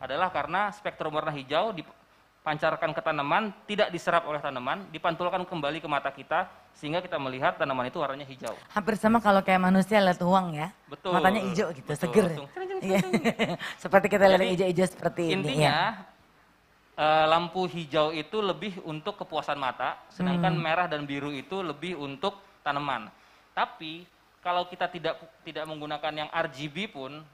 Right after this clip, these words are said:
Speaker 1: pakai warna putih saja, warna putih itu juga sudah lengkap spektrum
Speaker 2: Hmm.
Speaker 1: merahnya, spektrum birunya, dan spektrum hijaunya.
Speaker 2: Ini kalau R G B ta-, eh, yang dia maksud yang tadi,
Speaker 1: Yang ini.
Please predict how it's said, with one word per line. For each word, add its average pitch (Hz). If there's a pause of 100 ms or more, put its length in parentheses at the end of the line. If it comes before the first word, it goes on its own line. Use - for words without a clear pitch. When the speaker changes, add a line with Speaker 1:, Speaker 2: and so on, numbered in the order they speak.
(240)
Speaker 1:
pakai 156
warna 151
putih 151
saja, 139
warna 151
putih 160
itu 196
juga 147
sudah 135
lengkap 135 (400)
spektrum 143
Speaker 2:
Hmm. 139
Speaker 1:
merahnya, 170
spektrum 156
birunya, 147
dan 180
spektrum 139
hijaunya. 113 (240)
Speaker 2:
Ini 226
kalau 208
R 180
G 175
B 180
ta-, 170
eh, 175
yang 175 (160)
dia 165
maksud 170
yang 190
tadi, 170
Speaker 1:
Yang 135
ini. 131